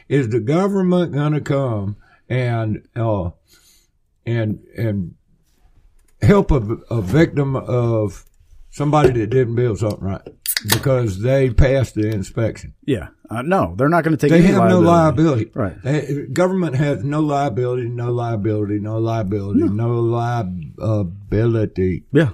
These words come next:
Speaker 2: Look at Afghanistan and Iraq. You know, anybody gonna hold,
Speaker 1: Look at,
Speaker 2: uh,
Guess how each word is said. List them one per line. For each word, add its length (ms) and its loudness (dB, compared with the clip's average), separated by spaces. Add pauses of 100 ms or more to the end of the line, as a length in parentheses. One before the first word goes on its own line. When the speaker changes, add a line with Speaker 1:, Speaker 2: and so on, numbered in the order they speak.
(100)
Speaker 2:
Look 160 0
at 60 0
Afghanistan 560 0
and 80 -2
Iraq. 400 -4 (480)
You 140 -2
know, 240 -8
anybody 320 2
gonna 120 2
hold, 220 2
Speaker 1:
Look 220 4
at, 80 8
Speaker 2:
uh, 40 4